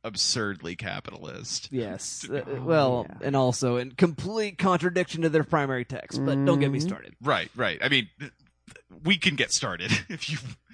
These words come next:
Speaker 1: if you prefer.
Speaker 2: Oh, that, that Jesus was a leftist? Yeah.
Speaker 1: Yeah, yeah,
Speaker 2: By
Speaker 1: yeah.
Speaker 2: the
Speaker 1: Let's,
Speaker 2: way.
Speaker 3: Yeah. Oh,
Speaker 1: let's
Speaker 3: yeah.
Speaker 1: dig in.
Speaker 2: By the way. Well, I mean, clearly this idea that the, the, the people whose side God is on are not the people who have the most wealth,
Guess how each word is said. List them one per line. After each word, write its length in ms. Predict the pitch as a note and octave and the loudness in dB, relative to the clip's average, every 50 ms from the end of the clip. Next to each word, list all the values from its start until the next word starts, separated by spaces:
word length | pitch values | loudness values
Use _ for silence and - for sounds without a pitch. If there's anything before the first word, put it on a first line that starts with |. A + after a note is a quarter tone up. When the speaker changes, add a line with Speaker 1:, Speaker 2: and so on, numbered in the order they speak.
| - - - | -20 -16 -4
Speaker 1:
if 240 | - C3 C#3+ - - | -2 -2 -2 0 -4
you 80 | B2 - | -6 -6
prefer. 540 | - B2+ A2 - - C3 A2 F#2+ E2+ F2 C3+ C3+ | -6 -8 -8 -6 -4 -2 -2 -2 -4 -6 2 6
Speaker 2:
Oh, 160 | F#3+ F#3 E3+ | 8 8 8
that, 260 | D3+ D#3 D#3 - D3+ | 8 6 4 4 4
that 120 | D3 D#3 D3 | 4 4 4
Jesus 340 | B2 D3 D#3 D3 C#3+ C3 C3+ | 6 4 4 4 4 2 -2
was 140 | C3 - | -2 -2
a 20 | C#3 | 0
leftist? 560 | A#2+ B2+ C3+ - - D#3+ D#3 - - - - - | 2 2 2 2 0 0 -2 -2 -4 -8 -10 -6
Yeah. 260 | D#3 C#3+ A#2+ G#2+ G2 | -4 -4 -2 0 2
Speaker 1:
Yeah, 160 | D3+ D3 A#2 G2+ | 4 4 4 6
yeah, 180 | A#2+ B2 - | 6 8 8
Speaker 2:
By 60 | D3 | 8
Speaker 1:
yeah. 60 | C#3 C3 | 8 8
Speaker 2:
the 40 | B2+ | 8
Speaker 1:
Let's, 260 | C3 B2+ B2 A#2+ A#2+ | 8 8 8 6 4
Speaker 2:
way. 60 | A#2+ A2+ | 4 2
Speaker 3:
Yeah. 40 | |
Oh, 40 | A#2 | 4
Speaker 1:
let's 280 | A#2 B2+ C3 C3 C3 B2+ | 4 6 6 6 6 4
Speaker 3:
yeah. 160 | B2 A#2+ A#2+ | 2 0 0
Speaker 1:
dig 360 | A#2+ A#2 A2+ A#2 B2 B2 A2 - | 2 2 4 4 2 2 0 -2
in. 520 | - F#2 G#2 A#2+ A#2 G2+ D#2+ D2 D2 E2 - - - | -2 -2 0 0 0 -2 -2 -6 -10 -16 -18 -16 -16
Speaker 2:
By 320 | B2+ A2+ C3+ B2 A#2+ B2+ | -4 -2 0 0 2 0
the 120 | A#2+ A#2+ A#2 | 0 0 -2
way. 340 | A2+ G#2 F#2 - - - - - - _ _ _ _ _ _ - - - - - - - | -2 -4 -6 -8 -10 -12 -14 -16 -20 _ _ _ _ _ _ -20 -20 -20 -18 -18 -6 4
Well, 260 | A#3 A#3 G3 F3 F3 | 8 8 10 10 10
I 80 | F3+ E3+ | 8 8
mean, 260 | D#3+ D#3+ D3+ C3 - - - - - - _ - - | 8 6 4 2 -2 -10 -20 -20 -20 -20 _ -16 -6
clearly 440 | - G3+ A#3 A#3 A3 G#3 G3+ F3+ D#3+ | 4 8 10 10 12 12 10 8 8
this 320 | C3+ D3 D#3 C#3+ - D3+ | 6 4 4 4 4 4
idea 480 | D3 C#3 C3+ B2 C3 B2+ B2+ B2 B2 A#2+ | 4 4 4 4 4 4 4 4 2 2
that 320 | A2+ B2+ A#2 A#2 - - | 0 0 -2 -2 -2 -4
the, 160 | C3 B2 A#2+ | -4 -2 -2
the, 160 | A2 A#2+ A#2 - _ _ _ | -2 -4 -6 -6 _ _ _
the 100 | - C#3 | -4 -4
people 360 | A#2+ - E3 E3+ D#3 D3 C#3+ | 2 2 2 2 4 4 6
whose 200 | C#3 C#3+ C#3 B2+ | 6 6 6 4
side 460 | - - - - C#3 C3 C3+ C3+ B2 A#2 | 2 -4 -2 0 2 2 2 2 0 0
God 240 | C3 B2 B2+ C3 | 0 0 0 0
is 140 | B2 A#2 A#2 | 0 -2 -2
on 240 | B2 A#2+ B2 B2+ A#2+ | -2 -2 -2 -2 -2
are 60 | A#2 | -4
not 240 | A2+ A#2+ A#2+ B2 - | -4 -4 -4 -4 -6
the 40 | B2+ | -6
people 300 | - - C#3+ C#3 - D3 | -4 -4 -4 -2 0 2
who 60 | D3 | 2
have 120 | C#3+ C#3 C#3 | 2 2 0
the 80 | C#3+ | -2
most 240 | C#3 C#3+ C#3 C#3+ C#3 | -2 0 0 -2 -2
wealth, 400 | - D3 D3 D3+ D#3 E3 - - | -2 -2 -2 -2 -2 -4 -6 -12